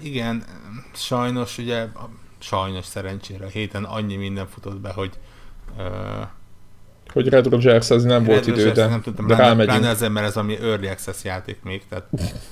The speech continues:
Speaker 1: nyilván nem volt az első a sorban, de vala-, tényleg valami Commander Keen, Jazz Jackrabbit és hasonló vonalon indultak el a fejlesztők, ami, ami egészen pozitívnak tűnik így.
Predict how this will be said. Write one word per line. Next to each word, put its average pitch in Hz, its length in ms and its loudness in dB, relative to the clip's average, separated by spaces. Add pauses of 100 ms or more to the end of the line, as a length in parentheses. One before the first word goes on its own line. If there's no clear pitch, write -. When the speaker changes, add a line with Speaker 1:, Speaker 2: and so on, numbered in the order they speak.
(340)
Speaker 1:
nyilván 95 400 -6 (880)
nem 104 240 0
volt 92 220 0
az 95 100 -6
első 90 320 -2
a 90 60 -10
sorban, 90 580 -4 (380)
de 107 100 -2
vala-, 110 260 0
tényleg 113 240 -2
valami 101 180 -2
Commander 107 520 0
Keen, 95 380 -6
Jazz 107 360 -2
Jackrabbit 95 500 -6
és 92 220 -8
hasonló 90 720 -6 (400)
vonalon 92 580 -4
indultak 95 460 -10
el 95 60 -12
a 98 40 -14
fejlesztők, 98 600 -10
ami, 98 220 -8 (640)
ami 233 200 -6
egészen 90 320 -4
pozitívnak 87 580 -6
tűnik 101 300 -12
így. 104 260 -12